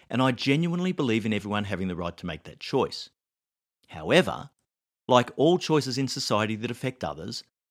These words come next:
the choice shouldn't necessarily be free from consequences. If I choose to drive a car after drinking nine pints of beer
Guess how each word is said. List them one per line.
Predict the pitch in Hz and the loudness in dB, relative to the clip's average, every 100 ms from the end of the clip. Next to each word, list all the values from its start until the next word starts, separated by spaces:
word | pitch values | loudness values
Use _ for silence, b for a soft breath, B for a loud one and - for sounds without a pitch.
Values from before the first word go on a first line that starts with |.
| _ - | _ -4
the | |
choice | 127 - 147 170 - | -2 2 2 2 -2
shouldn't | - - 131 107 | -8 -4 0 0
necessarily | 104 - - 101 98 104 | 0 -2 -4 0 0 0
be | 113 | -2
free | 123 - 90 | -4 -2 -4
from | 85 98 | -4 -8
consequences. | - 175 175 117 - 76 - 76 - - _ _ _ _ _ _ _ - | -4 -2 -2 -4 -8 -12 -12 -16 -20 -20 _ _ _ _ _ _ _ -4
If | 131 131 - | -4 -4 0
I | 120 | 2
choose | 185 - 190 - | 2 2 0 0
to | |
drive | 151 143 147 | 2 4 4
a | |
car | 160 - 143 98 143 - _ - | 0 -2 0 0 -2 -4 _ 0
after | 110 - | 2 2
drinking | 107 110 98 98 | -2 -2 0 0
nine | 95 110 135 | 2 2 2
pints | - 131 135 143 | 2 0 2 -4
of | 123 | -6
beer | 87 71 78 | -8 -8 -10